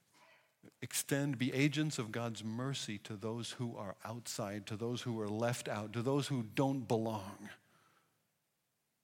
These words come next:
How do we exercise mercy to outsiders in need? What if, what if God is bringing the mission field to us? What if God, as he did with Egypt, as he brought the nations to,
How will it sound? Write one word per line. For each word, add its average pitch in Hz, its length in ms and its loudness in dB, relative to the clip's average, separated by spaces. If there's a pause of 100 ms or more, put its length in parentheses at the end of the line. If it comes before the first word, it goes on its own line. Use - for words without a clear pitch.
(320)
How 151 100 4
do 175 40 4
we 165 120 6
exercise 120 480 2
mercy 117 300 0
to 107 120 -2
outsiders 104 600 -2
in 95 100 -4
need? 92 300 -8 (580)
What 202 180 4
if, 113 360 0 (1040)
what 185 100 2
if 220 140 0
God 135 220 0
is 117 100 -2
bringing 117 380 2
the 104 80 -2
mission 110 320 -2
field 107 300 -2
to 113 160 -2
us? 101 140 -2
What 208 180 4
if 170 140 2
God, 147 380 6
as 190 220 8
he 190 80 6
did 170 200 8
with 151 160 8
Egypt, 151 460 6
as 127 180 8 (140)
he 160 100 8
brought 170 280 12
the 139 80 6
nations 156 580 8
to, 220 480 6